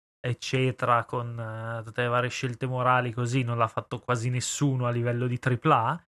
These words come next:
mettici s-, mettici dentro un motore di dialogo come questo, viene fuori, cioè,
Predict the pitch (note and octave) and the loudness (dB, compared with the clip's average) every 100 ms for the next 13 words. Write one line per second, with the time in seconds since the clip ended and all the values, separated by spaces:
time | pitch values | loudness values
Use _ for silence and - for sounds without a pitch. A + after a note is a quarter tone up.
0 | - C#3+ - D#3+ D#3+ D3 - - D3+ D#3 | -4 -2 2 2 2 0 -2 -6 -6 -2
1 | F3+ F3 E3 - D#3+ F3 E3 E3+ D#3 D#3+ | -2 -2 -4 -2 0 0 0 -2 0 0
2 | E3+ E3 D#3 D3 C#3+ C#3 C#3 C3+ C#3 D3+ | 4 4 6 4 4 2 0 0 0 0
3 | D#3+ D#3 D3 D3+ D3+ D3 E3 - D3 B2 | 0 0 0 0 0 2 0 0 -2 -2
4 | A2+ B2 A2+ A2 | -4 -4 -6 -8